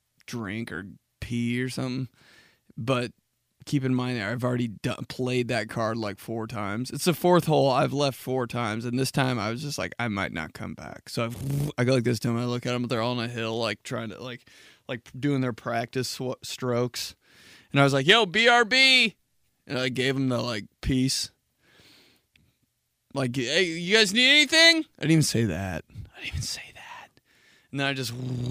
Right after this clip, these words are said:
I just fucking dipped off. Dude, when those guys were golfing, it was just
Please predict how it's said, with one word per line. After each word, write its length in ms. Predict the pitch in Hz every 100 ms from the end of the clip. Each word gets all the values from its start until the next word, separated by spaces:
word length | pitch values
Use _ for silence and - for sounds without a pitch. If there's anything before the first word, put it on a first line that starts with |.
| 120 - - 117 113 113 113 117
I 80 | 120
just 180 | 127 -
fucking 380 | 120 110 117 107
dipped 300 | 113 117 117
off. 280 | 113 92 _ _ _ _ _ _ _
Dude, 160 | 139 131
when 160 | 139
those 160 | 143 160
guys 240 | 160 143
were 100 | 127
golfing, 480 | 120 110 113 - 117
it 80 | 101
was 160 | 110 -
just 240 | - -